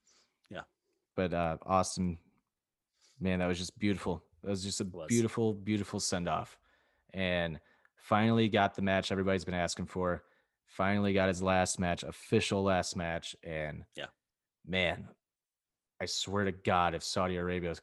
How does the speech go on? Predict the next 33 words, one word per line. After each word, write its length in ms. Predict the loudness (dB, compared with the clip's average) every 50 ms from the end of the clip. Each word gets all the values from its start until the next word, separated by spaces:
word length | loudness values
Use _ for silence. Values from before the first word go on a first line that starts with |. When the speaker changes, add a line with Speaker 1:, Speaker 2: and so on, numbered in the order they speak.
| -14 -12
Speaker 2:
somehow 360 | -10 -6 -4 -2 -2 -2 -4
convinces 640 | -4 -6 -6 -4 -4 -4 -4 -4 -6 -6 -6 -6 -8
Stone 280 | -4 -4 -2 -2 -2
Cold 260 | -4 -4 -4 -4 -4
to 100 | -4 -2
have 160 | -2 -2 -2 -2
a 40 |
match 280 | -2 0 0 0 -2 -2
over 100 | -6 -4
there, 120 | -2 -4
I'm 80 | -4 -4
gonna 100 | -6 -8
be 60 | -8
so 440 | -6 -4 -4 -2 0 0 0 0 0
pissed. 560 | -2 -6 -14 -8 -8 -6 -6 -6 -8 -8 -10 -16 _ _ _ _ -8
Speaker 1:
Me 120 | -8 -8 -6
too. 240 | -6 -8 -8 -10 -8 -8
Speaker 2:
'Cause 200 | -8 -8 -4 0
this 200 | 0 2 4 4
Speaker 1:
I 40 |
Speaker 2:
was 140 | 2 2 2
the 140 | 2 0 4
per-, 180 | 4 2 0 2 -2
this 100 | -4 -4
is 60 | 0
the 80 | 0 0
perfect 360 | 2 4 2 2 2 2 0 0
ending. 220 | 0 0 -2 -8 -12 -20 _ _ _ _ _ _ _ _ -12 -12
Speaker 1:
Absolutely. 520 | -10 -10 -10 -10 -8 -8 -8 -10 -12 -14 _ _ _ _ _ _ _ _ _ _ _ _ _ _ -12 0
And, 280 | 4 4 4 4 2 2 4
and 220 | 4 6 6 4
I 80 | 2 0
think 260 | 2 2 0 0 0